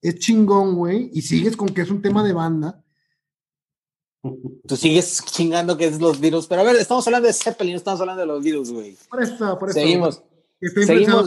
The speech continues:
Speaker 2: Seguimos, seguimos, seguimos, seguimos. No, que no, güey, como que no, cabrón.
Speaker 1: Lo cité, Jimmy Page lo reconoció en el programa que yo dije, güey, lo, lo cité, güey, porque él dice que ninguno de nosotros estuviera-, estuviéramos aquí de no ser por los Beatles. Así lo dijo Jimmy Page, yo no lo dije, güey.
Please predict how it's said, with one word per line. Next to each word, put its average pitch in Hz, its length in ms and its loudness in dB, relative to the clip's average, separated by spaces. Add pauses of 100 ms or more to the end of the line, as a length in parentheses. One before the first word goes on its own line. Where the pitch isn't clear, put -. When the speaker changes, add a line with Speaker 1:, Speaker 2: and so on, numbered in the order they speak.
(140)
Speaker 2:
Seguimos, 170 560 0
seguimos, - 40 -
seguimos, 185 640 2
seguimos. 160 420 0
No, 147 80 -6 (500)
que 113 200 -6
no, 139 400 4
güey, 143 260 2
como 156 260 -8
que 151 140 -2
no, 165 300 0
cabrón. 170 600 -2
Speaker 1:
Lo 233 160 2
cité, 247 480 2
Jimmy 285 260 6
Page 294 360 2
lo 285 100 4
reconoció 247 500 2
en 302 60 2
el 320 80 0
programa 285 400 0
que 262 140 -4
yo 247 140 0
dije, 254 320 2
güey, 269 180 0
lo, 247 60 -4
lo 214 180 0
cité, 226 380 2
güey, 294 160 0
porque 220 220 -2
él 220 120 -2
dice 240 240 0
que 208 120 0
ninguno 202 460 2
de 254 60 2
nosotros 233 300 0
estuviera-, 233 360 0
estuviéramos 208 460 -4
aquí 240 400 -2 (260)
de 185 140 4
no 196 180 2
ser 180 400 -2 (120)
por 226 160 0
los 214 180 -2
Beatles. 269 400 2 (260)
Así 170 240 -6
lo 277 140 -4
dijo 285 260 0
Jimmy 277 260 -2
Page, 302 500 -4
yo 240 100 2
no 262 140 4
lo 285 120 0
dije, 277 300 2
güey. 294 140 -4